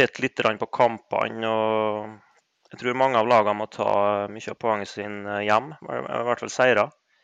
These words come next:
Eh, Eide har bare fem hjemmekamper. Eh,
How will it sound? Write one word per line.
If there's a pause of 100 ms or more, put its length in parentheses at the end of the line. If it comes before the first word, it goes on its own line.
(800)
Eh, (360)
Eide
har
bare
fem
hjemmekamper. (920)
Eh,